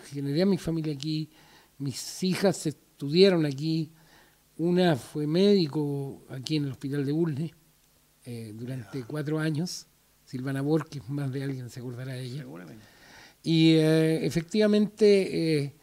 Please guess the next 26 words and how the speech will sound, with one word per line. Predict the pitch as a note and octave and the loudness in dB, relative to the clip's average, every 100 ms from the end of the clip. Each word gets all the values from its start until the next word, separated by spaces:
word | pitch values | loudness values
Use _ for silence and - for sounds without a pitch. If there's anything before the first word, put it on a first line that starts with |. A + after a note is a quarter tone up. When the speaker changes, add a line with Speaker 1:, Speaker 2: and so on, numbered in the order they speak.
| _ _ _ _ _ _ _ | _ _ _ _ _ _ _
Speaker 1:
esta, | E3+ E3 - F#3+ F3+ E3+ D#3+ D#3+ B2+ - | -4 -4 2 4 6 4 2 -2 -6 -12
este | - D3+ - D#3 | -8 -8 -4 0
cariño | D#3+ F#3+ A3 A3+ A3 G3+ | 2 6 8 8 6 4
y | E3+ D#3 F3+ | 0 0 -2
esta, | F3 - F#3 E3+ E3 D#3+ D#3 - - _ _ - - - D3+ | -2 -4 0 2 2 0 -4 -10 -16 _ _ -20 -20 -18 -6
y | E3 | -4
esta | - D#3+ | -2 -4
pasión | D#3+ - A#3 B3 B3+ A3 - _ | -4 0 4 6 6 2 -8 _
que | F#3+ | -8
yo | F3+ F#3+ | -2 0
tengo | G#3 G#3 G3+ F3 | 2 2 0 2
porque | F3+ E3 - - F3 E3+ E3 - _ _ _ _ | 0 0 -4 0 2 2 -2 -6 _ _ _ _
esta | - - F3+ | -8 -4 0
nueva | F3+ G3 G3+ | 4 6 6
región | F3 - G3 F3+ | 4 0 0 0
sea | - F#3+ E3 | 0 2 2
diferente | C3 D3 D#3+ G3 G3+ - | -2 -4 2 2 2 -2
y | C3+ | -2
sea | F#3 | 0
distinta, | C#3+ - G#3 F#3+ - D3 _ _ - - - _ - | 0 -2 -2 -2 -4 -16 _ _ -20 -20 -20 _ -10
eh, | C#3+ D#3 | -4 -2
me | D3 D#3+ F3 | -2 0 0
hizo | - F3 | 0 0
poner | F3 D#3+ | 0 0
ese | - | -2
eslogan. | C3+ C3 A2+ | -6 -6 -10